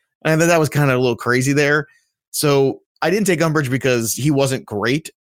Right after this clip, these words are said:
He just wasn't great for a very long period of time. But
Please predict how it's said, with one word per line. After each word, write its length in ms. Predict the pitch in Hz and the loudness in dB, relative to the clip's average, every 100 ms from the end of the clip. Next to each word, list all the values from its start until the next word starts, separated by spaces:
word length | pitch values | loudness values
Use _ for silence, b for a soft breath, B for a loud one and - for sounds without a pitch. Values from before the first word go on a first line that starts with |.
| - | -6
He 180 | 147 180 | -4 -4
just 180 | 226 202 | -4 -2
wasn't 240 | 175 135 | -2 0
great 200 | 139 135 | 0 0
for 120 | 123 | -4
a 60 | 113 | -2
very 240 | 120 120 | 0 0
long 240 | 113 110 107 | -2 -4 -6
period 320 | - 117 98 | -4 -4 -4
of 80 | - | -10
time. 520 | - 143 107 90 95 | -6 -2 -2 -4 -4
But 180 | - | -4